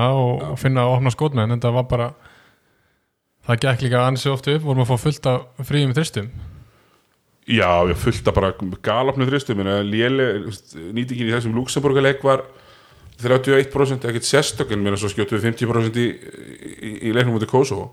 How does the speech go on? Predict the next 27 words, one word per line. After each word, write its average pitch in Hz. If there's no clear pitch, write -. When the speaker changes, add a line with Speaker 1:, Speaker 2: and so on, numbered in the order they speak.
Speaker 1:
Mhm. 110
Speaker 2:
Eh, 107
mér 110
fannst, 107
hérna, 104
Sigtryggur 135
Arnar 131
fannst 113
mér 110
góður 135
í 131
þessum 135
leik 139
Speaker 1:
Já. 107
Speaker 2:
og 113
það 104
var, 117
það -
var 120
eiginlega 135
svolítið 113
fyndið 101
að 92
í, 90
í 120
fyrri 135
hálfleiknum 104